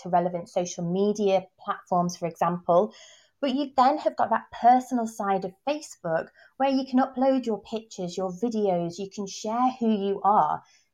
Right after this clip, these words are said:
to just give this better picture and complete picture of you as a person and the journey that you've been on to get to where you are today, but also the journey you hope to go on to in the future. A lot of our schools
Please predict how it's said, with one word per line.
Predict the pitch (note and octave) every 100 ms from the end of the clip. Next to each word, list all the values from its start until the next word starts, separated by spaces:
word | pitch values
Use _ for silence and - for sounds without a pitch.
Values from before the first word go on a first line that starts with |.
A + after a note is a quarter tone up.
| _
to | B3
just | A3+ D4+ E4 -
give | G3+ F#3+ F3 - _ _
this | G#3+ - G#3+ _
better | A3+ C#4 - C#4+ - -
picture | G#3+ - - A#3 A#3 A#3 _ _ _
and | G3+ G3
complete | G3+ - G3 A3 A3+
picture | G3+ - - F3+ -
of | F3+
you | F#3+ F#3+ A3+
as | B3+
a | A#3
person | - - F3+ F3+ - E3 D#3+ - - - _
and | A3+ C4 C#4+
the | C4+
journey | A3 A3+ A3 A3
that | A3
you've | G3+ G#3 F#3+
been | - G3+
on | F#3 D#3+
to | E3+ F3+
get | - -
to | G#3+
where | G3+
you | F3+ F3
are | E3+ E3 -
today, | F3+ G3 D#3+ E3+ _ _ _
but | B3+ -
also | A#3+ C#4+ E4+ - D3+ D3+ - _ -
the | G#3+
journey | - G#3+ A#3 A3+
you | G#3+
hope | A3 - G#3+ A3 -
to | G3+
go | F#3+ F3
on | E3 E3
to | -
in | E3+ D#3
the |
future. | C#3 G3+ F#3+ - - D3 - _ _ _ _ _ -
A |
lot | G3+ B3+ C4+
of | C4+
our | G#3+ F#3+
schools | - - F3 E3 E3